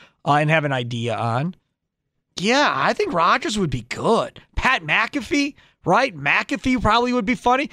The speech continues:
For those of you that don't know, you may not, McAfee's a stand-up comic, too. McAfee sold out arenas doing,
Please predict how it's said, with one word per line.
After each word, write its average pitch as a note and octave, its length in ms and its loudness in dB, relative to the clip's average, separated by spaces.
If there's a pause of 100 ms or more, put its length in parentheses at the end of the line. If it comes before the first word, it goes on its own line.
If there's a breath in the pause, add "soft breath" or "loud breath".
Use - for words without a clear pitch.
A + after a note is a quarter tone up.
(300 loud breath)
For - 100 -4
those C5 160 2
of D4+ 60 -8
you A#3 100 -2
that G#3 160 2
don't G3 220 2
know, C#3+ 260 0 (160)
you D3+ 180 -4
may B2+ 140 -2
not, D#3 280 -2 (320 loud breath)
McAfee's D#4 440 -2
a E3+ 40 -2
stand-up E3+ 320 0
comic, C#4+ 360 -2
too. - 260 -2 (560)
McAfee G3+ 600 0
sold A3+ 240 0
out G3+ 160 4
arenas D3+ 720 -2 (440)
doing, F3 460 4